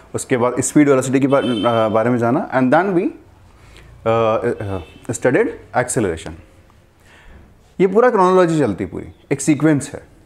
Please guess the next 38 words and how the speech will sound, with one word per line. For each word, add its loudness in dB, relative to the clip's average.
उसके -2
बाद 2
जब 2
हम 0
लोग 0
बात 2
करते -2
हैं, 0
हम 0
ग्राफ 0
की 0
बात -2
करते -16
हैं, -20
ठीक -6
है? -8
क्योंकि 2
ग्राफ 2
सीखने 0
के 0
लिए 2
हमें 0
कुछ-कुछ -2
टर्म्स 0
का 2
पता 0
होना 0
ज़रूरी 0
है, 0
जो 0
हम 2
लोग -4
अभी 0
तक -2
पढ़ 2
चुके 0
हैं -4
और -2